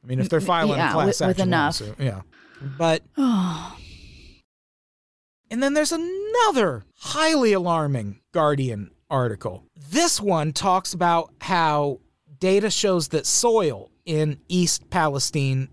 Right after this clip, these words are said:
Speaker 1: has unsafe levels of dioxins. Except there's a really weird and unfortunate hitch here. The dioxin levels are above the exposure threshold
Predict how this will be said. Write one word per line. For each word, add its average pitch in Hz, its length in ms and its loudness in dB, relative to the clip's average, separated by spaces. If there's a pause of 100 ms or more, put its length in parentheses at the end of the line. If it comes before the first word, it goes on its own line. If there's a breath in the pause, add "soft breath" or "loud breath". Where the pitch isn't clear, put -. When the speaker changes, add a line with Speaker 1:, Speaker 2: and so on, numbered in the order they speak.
(120)
Speaker 1:
has 135 540 0 (240)
unsafe 220 640 -2
levels 160 580 0 (480 soft breath)
of 147 420 0 (220)
dioxins. 147 920 -2 (200)
Except 202 360 -2
there's 185 180 -2
a 160 80 0
really 214 920 0 (140)
weird 226 460 2
and 214 120 2
unfortunate 175 680 0
hitch - 500 -4 (100)
here. 101 380 -10 (180)
The 160 100 0
dioxin 202 720 0
levels 170 600 0 (200)
are 165 220 4
above 196 760 0 (180)
the 165 140 0
exposure 208 560 0
threshold 156 800 0